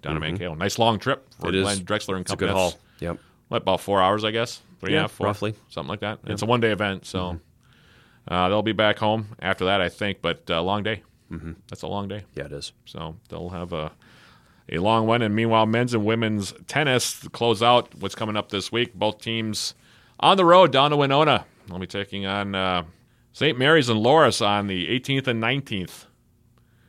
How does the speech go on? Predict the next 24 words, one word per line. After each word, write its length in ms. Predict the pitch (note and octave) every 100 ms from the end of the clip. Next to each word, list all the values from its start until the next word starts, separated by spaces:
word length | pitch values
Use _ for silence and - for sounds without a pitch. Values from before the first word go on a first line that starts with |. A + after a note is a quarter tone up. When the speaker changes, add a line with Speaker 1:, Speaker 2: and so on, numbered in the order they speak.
| _ -
Speaker 1:
And 420 | D2 D#2 D#2 D2+ _
both 300 | - F2 F#2
those 160 | - E2
matches 320 | E2+ E2+ E2+
start 160 | E2+ D#2
at 80 | C#2+
six 180 | E2+
P 160 | - F2
M 160 | E2 E2
and 160 | D#2 D#2
twelve 200 | D#2 -
P 100 | C2
M. 120 | C#2+
So 140 | -
six 200 | C#2+ F2+
P 180 | - E2+
M 140 | E2
on 200 | - D#2
Friday, 360 | D#2 D2+ G2 G2
twelve 240 | - E2+
P 100 | E2 E2
M 120 | C#2+
on 160 | D#2+
Saturday. 400 | D#2 C2+ D#2 C2